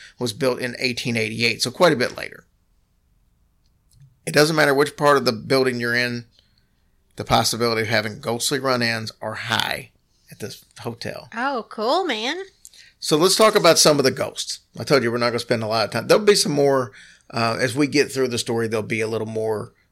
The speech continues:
Speaker 1: um, history and stuff, but we're just not gonna get into it at the beginning. The most famous ghost here is Anne. And that's the one we'll spend the most time on. So, like I said, she's the most famous. Anne has been seen on the top floor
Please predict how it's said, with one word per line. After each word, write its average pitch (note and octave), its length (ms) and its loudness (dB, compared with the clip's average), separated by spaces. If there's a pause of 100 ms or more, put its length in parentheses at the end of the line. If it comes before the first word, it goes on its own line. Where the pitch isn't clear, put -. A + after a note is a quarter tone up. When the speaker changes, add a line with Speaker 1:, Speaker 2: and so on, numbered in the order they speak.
(100)
Speaker 1:
um, - 340 -10
history A2+ 400 -2
and G2+ 100 -10
stuff, G#2+ 280 -6 (100)
but A#2 200 -6
we're B2 100 -6
just A2 160 -6
not A2 100 -4
gonna G#2+ 140 -12
get A2 120 -4
into G#2 220 -10
it - 80 -10
at - 80 -18
the - 60 -20
beginning. - 360 -14 (1080)
The D3 80 2
most D#3 260 2
famous A3 380 4
ghost A#2 320 0
here A2+ 400 -4
is D#3+ 260 -10
Anne. G2 400 -8 (1120)
And A#2 220 -4
that's A2+ 240 -2
the G3 200 -2
one A#2+ 220 -2
we'll A2 140 -4
spend G#2+ 260 -6
the G#2+ 40 -10
most G#2 260 -8
time F#2+ 220 -12
on. - 180 -20 (340)
So, C#3 460 4 (640)
like D3 120 4
I - 20 4
said, B2 180 0
she's E3+ 220 0
the F3 80 0
most D#3+ 280 2
famous. G#2+ 540 0 (1000)
Anne E3+ 180 6
has F#3+ 100 2
been E3+ 180 4
seen C#3 240 2
on B2 60 -2
the G#2+ 80 -4
top C3+ 340 -2
floor D3 400 0